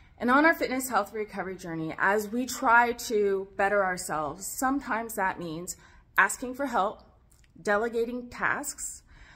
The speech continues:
and letting your guard down in a way that says, "Hey, I only have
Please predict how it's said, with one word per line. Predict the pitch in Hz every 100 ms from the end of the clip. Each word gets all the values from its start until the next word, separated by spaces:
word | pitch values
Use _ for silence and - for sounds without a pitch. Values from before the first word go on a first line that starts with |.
| - _ -
and | 240
letting | 254 277 302 294 - -
your | 214 220
guard | 180 208 247 349
down | 254 180 170 175
in | -
a | 202
way | 208 208
that | 196
says, | - 208 190
"Hey, | - 285 349 233 196 190 - - - - - -
I |
only | 277 294 285
have | 269 240 240 220